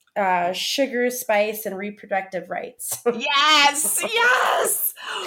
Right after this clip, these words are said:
Speaker 2: Where did you get that? That's so cute.
Speaker 1: My sister ordered it for me. I think it was on
Speaker 2: <gasps>
Speaker 1: Etsy. I'll have her send me the link. And,
Speaker 2: Please, and then
Speaker 1: um,
Speaker 2: send me the link.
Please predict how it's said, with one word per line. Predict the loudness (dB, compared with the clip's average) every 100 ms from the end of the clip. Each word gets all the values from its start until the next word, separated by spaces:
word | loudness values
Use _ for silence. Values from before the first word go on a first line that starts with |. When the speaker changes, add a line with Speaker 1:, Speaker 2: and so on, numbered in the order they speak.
| -2
Speaker 2:
Where | 0 2 4
did | 2 2
you | 0
get | -2 -2
that? | 0 2 2
That's | 0 2
so | 0
cute. | 0 2 4 6 4 4 0 -4 -4 -6 _ _ _ -2
Speaker 1:
My | 2 2
sister | 0 -2 0 2
ordered | 2 0 0
it | -2
for | -4
me. | -4 -2 -4 -8 -14 _ -4
I | -2
think | 0 0
it | 0
was | 0
on | 0
Speaker 2:
<gasps> | 0 0
Speaker 1:
Etsy. | -2 -4 -6 -8 -16 _ -4
I'll |
have | -2 0
her | -2
send | 0 2
me | 4
the | 2
link. | 2 2 0 -6 -16 _ -2
And, | 2 2
Speaker 2:
Please, | 2
and | 2 2
then | 0
Speaker 1:
um, | 0
Speaker 2:
send | 0 0
me | 0 0
the | 0
link. | 0 -2 -6